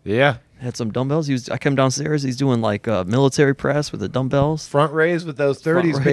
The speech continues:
Speaker 1: baby.
Speaker 2: yeah, he's doing curls and shit.
Speaker 1: Like it was nothing.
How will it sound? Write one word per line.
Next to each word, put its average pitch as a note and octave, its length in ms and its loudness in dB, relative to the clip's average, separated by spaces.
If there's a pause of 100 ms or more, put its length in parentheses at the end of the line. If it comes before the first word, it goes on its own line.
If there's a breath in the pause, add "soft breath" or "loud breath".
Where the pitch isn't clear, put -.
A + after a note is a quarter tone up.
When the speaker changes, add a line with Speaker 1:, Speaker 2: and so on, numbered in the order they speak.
Speaker 1:
baby. D3+ 120 0
Speaker 2:
yeah, C#3 140 -4
he's G#2 140 -8
doing - 300 -10
curls D#3 400 -4
and D3+ 120 -8
shit. B2 80 -10
Speaker 1:
Like B2 120 4
it A#2+ 60 4
was A2+ 220 4
nothing. A#2+ 460 2